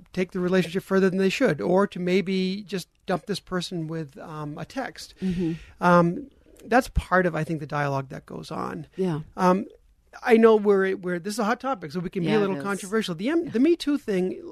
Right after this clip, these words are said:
Speaker 1: let's be honest, there are some cases where there has been bad behavior.
Speaker 2: Mm-hmm.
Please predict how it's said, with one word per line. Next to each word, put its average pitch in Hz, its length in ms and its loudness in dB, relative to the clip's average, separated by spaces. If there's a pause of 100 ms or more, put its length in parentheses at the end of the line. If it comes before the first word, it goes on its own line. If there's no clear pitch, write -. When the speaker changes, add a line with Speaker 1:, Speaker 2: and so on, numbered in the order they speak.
Speaker 1:
let's 277 240 -4
be 226 160 -4
honest, 185 300 0
there - 180 -8
are 214 240 2
some 190 500 -6 (300)
cases 185 520 -6
where 175 340 -2
there 170 200 -4
has 165 160 -4
been 160 520 -8
bad 160 200 -12
behavior. 196 560 -10
Speaker 2:
Mm-hmm. 180 360 0